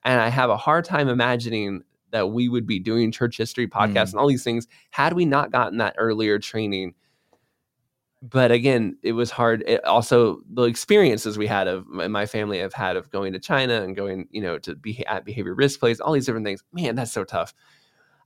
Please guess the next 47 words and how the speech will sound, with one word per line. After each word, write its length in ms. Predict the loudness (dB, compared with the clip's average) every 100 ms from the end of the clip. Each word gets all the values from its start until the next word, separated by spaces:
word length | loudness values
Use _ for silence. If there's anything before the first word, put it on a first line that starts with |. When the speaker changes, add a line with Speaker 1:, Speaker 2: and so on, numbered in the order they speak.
| 0
Speaker 1:
I 160 | 2
would 160 | 4 2
say 340 | 2 4 2 -2 _
that 120 | 0
if 140 | 0 2
you 100 | 2
have 100 | 2
had 260 | 2 0 -2
zero 320 | 2 4 4
training, 380 | 0 -8 -10 -8
if 180 | -6 0
you 120 | 2
are, 160 | 4 2
like, 160 | 0
a 60 | -2
congregant 680 | -2 -2 0 0 -2 -2 -4
at 120 | -4 -4
a 100 | -4
church 500 | -8 -12 -12 -16 -14
and 160 | -12 -6
you 140 | -2
are 300 | 0 -2 -4 -10
starting 320 | -2 0 0
from 160 | 0 2
zero, 420 | 2 2 2 -2 _ _ -6
you 180 | -4
could 160 | 0 0
be 120 | 0
very 300 | 2 4 2
tempted 460 | 0 -2 -2 -2 -8
to 60 | -4
think, 300 | -4 -4 -8
"I 120 | -4
know 160 | -2 0
a 60 | 0
whole 140 | 2
lot 120 | 2
about 180 | 2 -2
the 60 | -2
Bible. 380 | -4 -2 -4 -4
I've 160 | -4 0
learned 260 | 2 2
it 120 | 2 0
as 140 | -2 -4
a 40 |
growing 240 | -2 -2 -2
up. 140 | -4